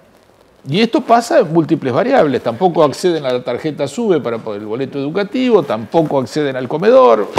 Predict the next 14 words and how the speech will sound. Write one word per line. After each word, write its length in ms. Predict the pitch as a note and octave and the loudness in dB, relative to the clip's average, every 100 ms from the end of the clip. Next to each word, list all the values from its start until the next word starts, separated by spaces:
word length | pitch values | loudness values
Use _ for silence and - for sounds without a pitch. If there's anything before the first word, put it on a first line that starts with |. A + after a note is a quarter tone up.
| - | -2
Este, 440 | - - C#3+ A2+ G2 - - - - _ | -6 -4 0 0 -4 -14 -20 -20 -20 _
el 120 | A2+ | 0
alumno 440 | C3+ A3+ D4 A3+ E3 | 2 2 2 0 2
es 200 | B3 - | 0 0
alumno 580 | C#3 A#3+ B3+ G#3+ D3 - | -2 -2 0 -2 -4 -6
a 100 | A2 | 0
partir 380 | C3+ F3 A#3+ G#3+ | 0 0 -4 0
de 140 | D#3 | 2
dos 120 | E3+ | 2
materias 440 | D3 D3 F3 D#3+ C3 | 0 -4 -4 -2 -4
aprobadas 400 | C3 C#3 C#3+ B2+ | -4 -4 -4 -6
por 120 | D#3 | -8
año. 240 | E2 F#2 - _ _ _ _ _ - - _ _ - - | -8 -10 -18 _ _ _ _ _ -20 -20 _ _ -20 -8
Bueno, 280 | - D#3+ | 4 4